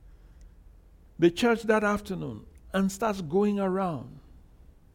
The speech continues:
all over the village, all over the town,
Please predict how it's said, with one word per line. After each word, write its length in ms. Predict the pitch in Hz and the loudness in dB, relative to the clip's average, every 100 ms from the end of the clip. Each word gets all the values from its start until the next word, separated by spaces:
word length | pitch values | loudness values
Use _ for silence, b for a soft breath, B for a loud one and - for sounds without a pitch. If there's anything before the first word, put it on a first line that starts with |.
| - - - - - | -20 -20 -20 -20 0
all 260 | 226 233 | 2 4
over 180 | 208 180 | 4 4
the 120 | 156 | 2
village, 580 | 123 127 117 110 - - - - - - - - - - - - - - | 0 -2 -4 -10 -16 -20 -20 -20 -20 -20 -20 -20 -20 -20 -20 -20 -20 -10
all 180 | 220 226 | 2 4
over 180 | 214 214 | 6 6
the 100 | 185 | 4
town, 440 | - 185 190 98 | -2 -6 -6 -10